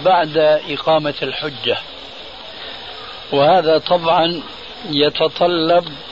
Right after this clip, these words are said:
أن يستوعب هذا العالم رأي ذلك الذي هو في صدد، آه، تكفيره،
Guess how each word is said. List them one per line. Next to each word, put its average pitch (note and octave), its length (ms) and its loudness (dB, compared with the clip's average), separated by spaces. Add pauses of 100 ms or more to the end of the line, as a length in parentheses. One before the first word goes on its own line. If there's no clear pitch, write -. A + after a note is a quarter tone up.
(960)
أن E3+ 340 4 (140)
يستوعب D#3+ 1040 2 (520)
هذا D#3+ 260 4
العالم E3 920 4 (640)
رأي D#3 720 4
ذلك E3 580 2
الذي D#3+ 800 2 (840)
هو F3 300 6
في D3+ 280 0
صدد، E3+ 480 4 (1080)
آه، B2+ 440 2
تكفيره، C#3+ 1000 2